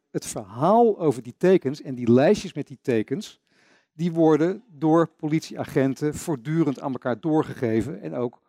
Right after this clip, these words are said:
aan burgers doorgegeven. Als ik daar nou een wijkagent op wijs en zeg, "Ja, maar, eh,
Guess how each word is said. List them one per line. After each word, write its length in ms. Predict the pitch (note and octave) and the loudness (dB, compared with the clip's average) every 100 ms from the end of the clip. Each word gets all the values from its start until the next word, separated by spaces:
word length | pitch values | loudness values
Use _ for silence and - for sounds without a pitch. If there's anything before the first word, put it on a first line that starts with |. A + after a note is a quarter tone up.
| _ _ | _ _
aan 160 | - D3+ | -10 -4
burgers 340 | F3 A3+ D3 | 0 0 0
doorgegeven. 720 | - A2 G2 G#2 G#2+ F#2 - - _ _ _ _ _ _ _ _ _ _ _ _ _ | -8 -10 -10 -10 -6 -6 -8 -12 _ _ _ _ _ _ _ _ _ _ _ _ _
Als 160 | - G3 | -2 0
ik 120 | G#3+ | 2
daar 140 | G#3+ G3+ | 2 4
nou 200 | F3+ D#3+ | 4 2
een 80 | |
wijkagent 560 | C#3+ G#3 A#3 - E3 C3+ _ | 4 4 2 -2 -4 -6 _
op 160 | - B2 | -14 -4
wijs 440 | D3 E3+ F#3+ - | 2 4 4 0
en 120 | F3+ D3 | -8 -4
zeg, 280 | D3+ C#3 - | -2 -2 -4
"Ja, 160 | D3+ | -4
maar, 360 | C#3 C3+ C3 C3+ | -2 2 2 2
eh, 300 | - F3 B2+ | -4 -4 -2